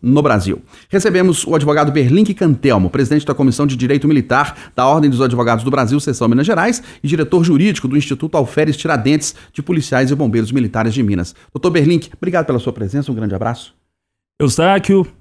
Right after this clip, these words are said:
Speaker 2: eu quem agradeço, aliás, nós quem agradecemos a coletividade que nós representamos e estou sempre às ordens pra vir aqui debater democraticamente aquilo que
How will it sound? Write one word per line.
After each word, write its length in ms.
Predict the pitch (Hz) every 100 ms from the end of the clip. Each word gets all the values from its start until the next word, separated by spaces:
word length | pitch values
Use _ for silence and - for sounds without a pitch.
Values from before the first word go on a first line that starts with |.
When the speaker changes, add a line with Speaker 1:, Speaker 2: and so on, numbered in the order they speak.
| -
Speaker 2:
eu 200 | 156 175
quem 160 | 170
agradeço, 680 | 151 123 117 156 170 - 135
aliás, 460 | 135 131 101 -
nós 320 | 131 143 185 -
quem 100 | 131
agradecemos 500 | 123 113 104 123 117
a 40 |
coletividade 500 | 104 123 - 95 113
que 60 | -
nós 100 | 107
representamos 600 | 107 117 113 123 156 147
e 20 |
estou 220 | 151 156
sempre 240 | - 175 170
às 100 | 117
ordens 260 | 135 131
pra 140 | 131 135
vir 160 | 139
aqui 160 | 131 139
debater 420 | 151 143 127 147
democraticamente 880 | 147 143 143 139 117 113 135 135 147
aquilo 320 | 127 160 156
que 380 | 147 147 107